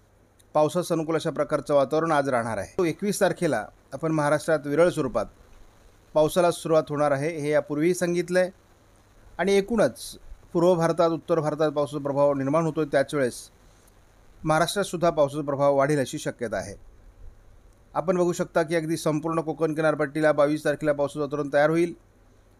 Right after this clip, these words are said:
मध्य महाराष्ट्र, मराठवाड्यातसुद्धा पावसास अनुकूल अशी परिस्थिती बावीस तारखेला निर्माण होणार आहे. या मॉडेलनुसार मध्य महाराष्ट्र, पश्चिम महाराष्ट्र, मराठवाडा, दक्षिण कोकण या विभागात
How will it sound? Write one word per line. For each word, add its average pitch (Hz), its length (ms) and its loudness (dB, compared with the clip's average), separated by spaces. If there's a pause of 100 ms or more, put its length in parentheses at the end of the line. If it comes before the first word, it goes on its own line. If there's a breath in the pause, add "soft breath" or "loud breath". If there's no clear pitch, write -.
मध्य 160 240 2
महाराष्ट्र, 165 680 2 (380)
मराठवाड्यातसुद्धा 147 1160 0 (880)
पावसास 151 400 0
अनुकूल 180 260 -2
अशी 170 160 0
परिस्थिती 143 600 -4 (460)
बावीस 147 380 0
तारखेला 139 280 -2
निर्माण 113 280 -4
होणार 90 200 -8
आहे. - 100 -16 (1000 soft breath)
या 175 160 4
मॉडेलनुसार 170 640 2 (140)
मध्य 143 320 -2
महाराष्ट्र, 151 400 2
पश्चिम 139 360 -6
महाराष्ट्र, 139 460 -2
मराठवाडा, 135 580 0 (640)
दक्षिण 151 340 -4
कोकण 104 360 -4 (560 soft breath)
या 156 120 2
विभागात 156 420 2